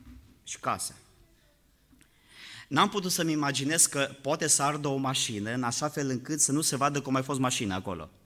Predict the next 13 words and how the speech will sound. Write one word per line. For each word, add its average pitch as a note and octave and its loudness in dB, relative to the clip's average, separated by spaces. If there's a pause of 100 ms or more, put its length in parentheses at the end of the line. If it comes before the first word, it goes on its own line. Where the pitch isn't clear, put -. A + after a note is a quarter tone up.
(640)
Fierul C#3+ 2
să G#2+ -8
se A2+ -6
topească B2+ 0
așa C#3 -2
și C3 -4
să C3 -4
nu C#3 -2
mai C3+ 0
existe B2 -4
motorul. A2 -6 (1120)
Și - 0
eram A3 2